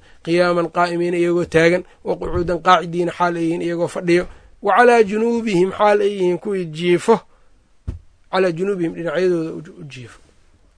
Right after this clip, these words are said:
Markay fadhiyaan Allay xusayaan, markay taagan yihiin waa xusayaan, markay fadhiyaan waa xusayaan, markay jiifaan waa xusayaan. Yacni markay dhinaca dhulka dhigaan.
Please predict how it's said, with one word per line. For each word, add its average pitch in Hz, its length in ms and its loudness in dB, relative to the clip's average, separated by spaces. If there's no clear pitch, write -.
Markay 170 280 -4
fadhiyaan 170 340 -6
Allay 165 240 -6
xusayaan, 147 440 -16
markay 175 260 -6
taagan 165 220 0
yihiin 170 160 -2
waa 147 120 -10
xusayaan, 156 320 -12
markay 165 220 -8
fadhiyaan 165 360 -10
waa 147 100 -8
xusayaan, 170 300 -8
markay 202 180 -2
jiifaan 165 360 -4
waa 143 120 -12
xusayaan. - 340 -10
Yacni 175 240 -4
markay 208 280 -2
dhinaca 202 300 2
dhulka 202 260 2
dhigaan. 160 300 -2